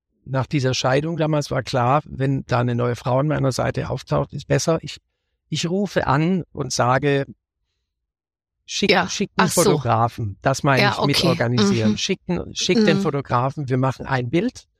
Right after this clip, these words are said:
Speaker 1: und damit ist die
Speaker 2: Ja.
Speaker 1: Sache dann gut. Dann ist es durch.
Speaker 2: Und ist die Sache dann auch gut
Speaker 1: Ja.
Speaker 2: gewesen?
Speaker 1: Ja, ich hab
Speaker 2: Weil
Speaker 1: das
Speaker 2: ich hab
Speaker 1: so
Speaker 2: nie
Speaker 1: erlebt.
Speaker 2: irgendwo angerufen und mich, mich fotografieren sie immer noch mit Kisten vor der Tür.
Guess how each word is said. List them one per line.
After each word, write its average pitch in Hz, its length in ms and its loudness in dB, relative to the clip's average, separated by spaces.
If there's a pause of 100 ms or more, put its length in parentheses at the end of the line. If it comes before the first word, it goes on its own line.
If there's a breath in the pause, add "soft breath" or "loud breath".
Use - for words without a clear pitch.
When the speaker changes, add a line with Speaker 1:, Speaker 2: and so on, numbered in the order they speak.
(200)
Speaker 1:
und 147 180 -2
damit 143 240 2
ist - 160 -4
die 190 40 4
Speaker 2:
Ja. 190 60 6
Speaker 1:
Sache 135 260 2
dann 110 220 -4
gut. 107 380 -14
Dann 123 160 0
ist 123 120 -2
es 117 160 -4
durch. 175 220 4
Speaker 2:
Und 302 100 2
ist 370 160 0
die 453 120 4
Sache 214 180 2
dann 180 200 0
auch - 180 2
gut - 80 2
Speaker 1:
Ja. - 80 0
Speaker 2:
gewesen? 180 540 2
Speaker 1:
Ja, 139 180 0 (240)
ich 160 160 -8
hab 185 80 4
Speaker 2:
Weil 247 80 2
Speaker 1:
das 180 80 0
Speaker 2:
ich - 40 2
hab - 60 4
Speaker 1:
so 175 60 4
Speaker 2:
nie 151 60 6 (120)
Speaker 1:
erlebt. - 60 4
Speaker 2:
irgendwo 247 260 2
angerufen 254 600 2
und 277 100 2
mich, 285 140 2 (120)
mich 277 160 2
fotografieren 262 480 2
sie 247 100 0
immer 320 200 4
noch 208 160 2
mit 208 180 2
Kisten 220 300 0
vor 208 160 2
der 196 160 2
Tür. 220 300 2